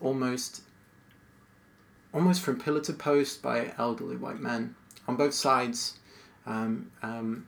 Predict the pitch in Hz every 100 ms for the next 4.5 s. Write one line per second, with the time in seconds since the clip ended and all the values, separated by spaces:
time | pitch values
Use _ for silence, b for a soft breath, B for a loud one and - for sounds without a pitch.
0 | - 135 131 147 123 139 131 131 - 135
1 | 127 139 123 135 131 - 127 123 120 120
2 | 120 117 117 117 - 131 127 123 123 127
3 | 120 B B B B 127 123 120 120 147
4 | 151 139 127 123